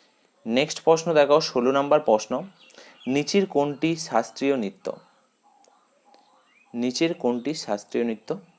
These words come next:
চারটি অপশনের মধ্যে সঠিক উত্তরটি হয়ে যাবে অপশন সি,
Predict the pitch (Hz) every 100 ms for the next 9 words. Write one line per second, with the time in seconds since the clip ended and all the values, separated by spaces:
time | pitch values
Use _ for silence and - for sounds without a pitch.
0 | _ _ _ _ - 110 - 127 120 139
1 | 139 131 139 - 117 120 120 - 120 123
2 | 113 113 135 104 101 139 127 -